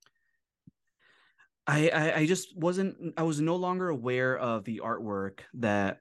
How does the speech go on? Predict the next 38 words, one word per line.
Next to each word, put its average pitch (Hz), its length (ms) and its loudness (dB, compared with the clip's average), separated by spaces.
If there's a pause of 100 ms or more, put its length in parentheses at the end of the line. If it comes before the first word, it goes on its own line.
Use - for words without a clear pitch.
(100)
comes 110 280 0
with 104 180 -4
music 98 520 -4
because 98 680 -2
everything 113 420 0
is 98 120 -2
just 98 220 -6
streaming. 98 720 0 (520)
And, 104 300 2
uh, 98 320 0
so 110 200 -4
lately 104 380 0
that's 98 240 -4
been, 98 520 0
I've, 101 220 -2
I've 113 160 2
also 113 280 2
been, 101 220 -2
like, 101 180 -2
reacquainting 107 880 -2
myself 98 680 -4
with, 98 400 -2
with 113 220 0
music 101 540 0
and, 98 380 0
and 101 320 -2 (480)
buying 104 420 0
records 95 460 -8
that 98 140 -4
I 95 100 -2
used 95 320 -4
to 101 100 -4
really 95 260 0
like 98 240 -4
as 101 140 -6
a 98 60 -8
kid. 98 340 -8
And, 98 280 -6